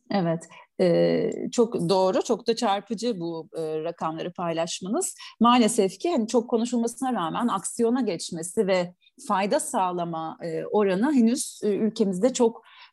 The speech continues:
e, do-, doğru bir noktaya ulaşmış değil. Burada aslında biraz da bakış açımız bizim genelde birçok proje veya, e, stratejide sonuç odaklılık vardır tabii ama aslında sürdürülebilirlik sizin de dediğiniz gibi,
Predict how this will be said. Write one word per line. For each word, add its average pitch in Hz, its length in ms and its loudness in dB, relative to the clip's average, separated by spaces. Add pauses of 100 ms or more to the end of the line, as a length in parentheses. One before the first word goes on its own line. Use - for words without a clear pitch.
e, 185 60 -2 (880)
do-, 190 220 -2
doğru 208 300 2
bir 202 80 0
noktaya 190 340 -4
ulaşmış 220 640 -2
değil. 262 280 -2 (280)
Burada 277 300 2
aslında 302 480 -2
biraz 294 300 -4
da 247 100 -4
bakış 254 240 -10
açımız 277 520 -6
bizim 247 260 0
genelde 254 600 2
birçok 226 400 -6
proje 233 420 2
veya, 208 460 0
e, 180 240 -8
stratejide 226 720 0 (120)
sonuç 277 340 0
odaklılık 160 600 -2
vardır 156 420 -6
tabii 226 240 -4
ama 214 180 2
aslında 247 280 0
sürdürülebilirlik 247 760 -2
sizin 247 260 0
de 220 100 0
dediğiniz 247 380 -4
gibi, 175 260 -2